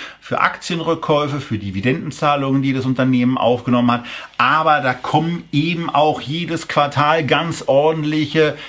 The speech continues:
Cashflows wieder rein. Der Jahresüberschuss liegt bei sensationellen sechzig Milliarden U-S-Dollar. Das sind pro Quartal fünfzehn Milliarden. Ähm, und ja, mit denen muss man eben irgendwas machen.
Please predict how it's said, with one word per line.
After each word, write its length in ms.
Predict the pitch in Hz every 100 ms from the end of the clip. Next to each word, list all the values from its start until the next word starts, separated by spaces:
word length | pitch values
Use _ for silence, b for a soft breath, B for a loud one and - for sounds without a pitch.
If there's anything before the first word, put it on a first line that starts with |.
| B
Cashflows 800 | - 165 165 - - 156 151 131
wieder 240 | 139 147 139
rein. 240 | 160 170
Der 80 | 131
Jahresüberschuss 920 | 131 143 160 151 147 147 - 170 - B B B
liegt 340 | 123 170 - -
bei 220 | 135 131
sensationellen 1000 | 110 135 160 151 147 143 131 135 139 127
sechzig 840 | 101 147 - - - - 151 143
Milliarden 1120 | 117 127 120 113 117 113 156 156 120 139 139 -
U-S-Dollar. 800 | 117 - - 151 - 135 117 113
Das 160 | 117
sind 220 | 127 131 -
pro 300 | - 156 175
Quartal 680 | - 127 - - 143 147
fünfzehn 880 | 135 - 185 185 - - - 160 143
Milliarden. 840 | 131 127 117 120 165 120 107 175 B B B B B -
Ähm, 440 | 123 127 127 131
und 400 | 135 135 127 - -
ja, 180 | - 139
mit 160 | 113 107
denen 200 | 131 139
muss 180 | 139 143
man 180 | 135
eben 200 | 131 127
irgendwas 340 | 131 135 131 113
machen. 400 | 123 131 147